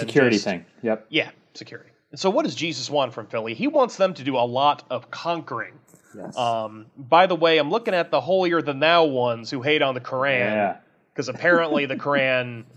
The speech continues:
Speaker 1: <laughs>
Speaker 2: is, like, way more violent. Just, just think, think about people who say that when you read this whole thing.
Speaker 1: Right. <laughs> Yeah,
Speaker 2: I,
Speaker 1: exactly.
Speaker 2: I just keep that in the back of your head.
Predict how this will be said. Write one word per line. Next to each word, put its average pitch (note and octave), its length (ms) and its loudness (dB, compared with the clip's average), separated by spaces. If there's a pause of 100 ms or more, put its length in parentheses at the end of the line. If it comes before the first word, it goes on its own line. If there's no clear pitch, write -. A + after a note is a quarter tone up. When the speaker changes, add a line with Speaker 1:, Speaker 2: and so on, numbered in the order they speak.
Speaker 1:
<laughs> - 220 -20
Speaker 2:
is, A#2+ 140 -10
like, A#2+ 160 -2
way F3+ 260 4
more C#3+ 240 4
violent. A#2 600 -2 (1080)
Just, - 300 -6
just - 220 0
think, D#4+ 220 0 (200)
think A4 200 4
about A3+ 380 2
people G#3+ 300 -2
who F#3 100 -4
say E3 280 2
that D#3+ 180 6
when C#3+ 120 -4
you C3+ 120 -6
read C3+ 160 -4
this B2 140 -8
whole G#2 120 -10
thing. - 220 -18
Speaker 1:
Right. A#2+ 380 0
<laughs> - 60 -16
Yeah, E3+ 160 4
Speaker 2:
I, G3+ 120 10
Speaker 1:
exactly. E3 240 4
Speaker 2:
I D#3+ 80 0
just - 240 -4 (340)
keep G4 180 0
that C#4+ 100 6
in G#3+ 60 -2
the G3 80 0
back F3 180 6
of - 60 -12
your E3 120 0
head. D3+ 400 4